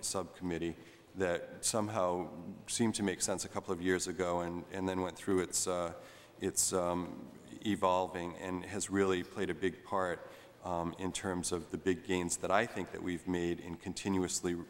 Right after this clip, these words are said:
refining our budget process. I just really feel that we've got so much a better handle on that. Um, and I guess the, the third piece was really,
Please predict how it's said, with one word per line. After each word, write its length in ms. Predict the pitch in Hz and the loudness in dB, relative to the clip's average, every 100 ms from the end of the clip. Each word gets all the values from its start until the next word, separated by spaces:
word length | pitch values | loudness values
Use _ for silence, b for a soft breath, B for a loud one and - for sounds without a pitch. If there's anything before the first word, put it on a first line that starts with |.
| - | -8
refining 500 | 92 - 87 82 82 | -8 -2 -2 -2 -4
our 80 | 80 | -4
budget 400 | 85 82 82 - | -4 -4 -6 -6
process. 480 | 82 82 - 90 | -4 -2 -4 -4
I 60 | - | -6
just 240 | 92 87 | -6 -4
really 220 | 101 98 90 | 0 2 0
feel 360 | - 110 101 | -2 4 6
that 120 | 92 | 4
we've 240 | 87 92 - | 0 -4 -2
got 200 | 92 82 B B B B | -4 -4 B B B B
so 220 | - 120 | 2 4
much 220 | 113 95 | 4 0
a 40 | 90 | 0
better 240 | 90 87 | 0 0
handle 420 | 85 98 92 92 | 0 0 0 0
on 180 | 90 87 | 0 0
that. 320 | 87 85 - B B B B | -2 -2 -6 B B B B
Um, 580 | 92 90 85 85 85 85 - - - - | 0 2 2 0 -2 -6 -14 -18 -10 -4
and 220 | 98 95 | -2 0
I 120 | 92 | -2
guess 240 | 92 87 | -2 -2
the, 200 | - 92 - - | 0 -2 -4 -12
the 60 | 92 | -6
third 420 | - 143 135 - | 4 4 4 0
piece 360 | 92 90 - - B B B | -4 -2 -4 -8 B B B
was 300 | - 98 92 | 0 0 0
really, 600 | 95 101 98 95 90 87 | 0 4 6 6 4 0